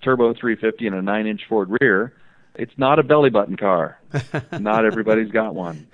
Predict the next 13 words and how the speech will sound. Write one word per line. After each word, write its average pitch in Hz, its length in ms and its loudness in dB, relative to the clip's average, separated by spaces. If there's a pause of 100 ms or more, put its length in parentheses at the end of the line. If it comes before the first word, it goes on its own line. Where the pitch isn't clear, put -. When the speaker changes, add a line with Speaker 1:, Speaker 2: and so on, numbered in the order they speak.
Speaker 2:
<laughs> - 140 -2 (520)
Speaker 1:
So 139 80 2
I 143 100 4
think 196 200 0
for 160 120 -2
those 165 280 4
reasons, 156 480 0
it's, 131 320 -2
uh, 117 300 2 (960)
you 117 100 -6
know, 139 140 0
it, 131 80 -8 (160)
it's, - 200 -12